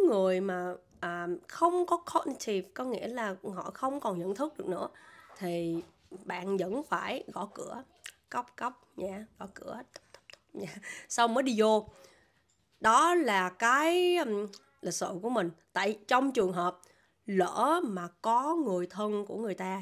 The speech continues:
vô thăm thì bạn nhào vô một cái, <laughs> không biết như thế nào, dạ. Thì người thân người ta cũng bị hết hồn đó, "Trời ơi, cái cô này sao mà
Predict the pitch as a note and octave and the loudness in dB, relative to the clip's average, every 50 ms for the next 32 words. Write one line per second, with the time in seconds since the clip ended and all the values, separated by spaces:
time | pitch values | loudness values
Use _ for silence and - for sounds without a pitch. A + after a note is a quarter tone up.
0 | F#3+ G3+ F#3+ F#3+ F#3 F#3 F#3 F#3+ F#3 G#3+ G3+ G3 G3 F#3 F#3+ - _ - _ _ | -8 -6 -2 -2 0 0 -2 -4 -6 -6 -6 -6 -6 -6 -8 -12 _ -20 _ _
1 | _ _ _ _ _ - - F#3+ F3 F3 F3 F3 F3 F3 - - - _ - F3+ | _ _ _ _ _ -14 -10 -8 -6 -4 -2 -2 -2 -2 -4 -6 -12 _ -12 -8
2 | F#3 F#3+ G3 G3+ G3 E3+ F3 F3+ F3+ F#3 G#3 A3 G#3 F#3 F3+ G3 G#3 B3 B3+ - | -4 0 0 2 2 2 2 2 4 6 6 6 4 4 4 2 0 0 -2 -6
3 | - - - - - - - - - F#3+ A3+ C4 D4 E4 F4+ F4 - _ _ - | -12 -16 -14 -14 -12 -12 -8 -4 -2 0 2 4 4 4 4 2 -2 _ _ -4
4 | A#3+ G#3+ G#3+ G#3+ G#3+ G#3+ C4 C4+ G#3+ F3+ D#3+ F3 - F#3+ F#3 F#3 F#3 F#3 - - | -2 0 2 4 4 4 2 2 0 0 -2 -4 -4 -4 -4 -4 -4 -6 -10 -18
5 | - - - _ _ - F#3+ G3 F#3+ F#3+ F#3+ F#3+ F#3+ F#3+ F#3+ - - - _ _ | -20 -20 -20 _ _ 0 2 4 6 8 8 8 8 8 6 2 -6 -16 _ _
6 | - - G#3+ G#3 F#3+ F#3+ F#3+ G3+ A3+ A3+ A#3 G#3+ G3 G#3 G#3 B3 C4 A#3 F#3 F#3 | -10 -6 -2 0 0 0 4 4 4 4 4 2 0 -2 -4 -2 0 0 2 0
7 | D4 E4 - G#3 E3+ E3 G#3 D4+ F#4 - G3 F3+ F#3+ A3 - F4 E4 - - G#3 | 0 0 0 -2 0 0 0 -2 -2 -2 -2 -2 -2 -4 -4 -8 -8 -4 -2 0
8 | G#3 A3+ A#3 G#3 F#3 F3+ F3+ A3 A3 A3+ G#3+ F#3+ F#3 | 0 0 0 -2 -4 -2 -2 -2 -2 0 0 -2 -2